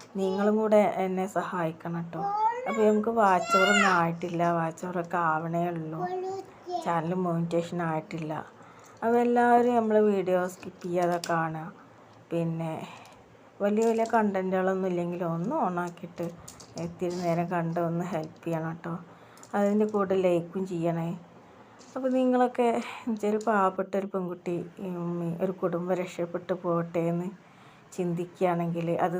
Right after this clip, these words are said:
നല്ലൊരു മനസ്സ് തന്നെയാണ്. അപ്പോൾ പത്ത് മൂവായിരം പേര്, ഏ,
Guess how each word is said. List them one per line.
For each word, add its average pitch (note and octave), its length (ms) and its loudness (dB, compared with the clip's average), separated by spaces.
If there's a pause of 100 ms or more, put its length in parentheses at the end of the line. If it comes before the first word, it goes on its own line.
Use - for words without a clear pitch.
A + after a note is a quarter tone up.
(100)
നല്ലൊരു F#3+ 380 2 (100)
മനസ്സ് E3+ 360 -4
തന്നെയാണ്. E3 460 -4 (600)
അപ്പോൾ G#3+ 160 0 (100)
പത്ത് A#3 280 2
മൂവായിരം A#3 680 6
പേര്, G3 440 2 (580)
ഏ, F#3 220 -8